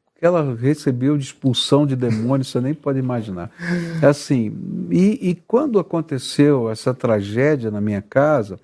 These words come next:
eu nunca me afastei da igreja. Eu continuei crente, continuei na igreja, até pregando.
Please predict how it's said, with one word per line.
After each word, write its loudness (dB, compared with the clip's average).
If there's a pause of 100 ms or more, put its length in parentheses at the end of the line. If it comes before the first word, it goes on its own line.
(360)
eu 4
nunca 2
me 4
afastei -2
da 0
igreja. -6 (680)
Eu 0
continuei 2
crente, 0
continuei 0
na 2
igreja, 0
até -2
pregando. -4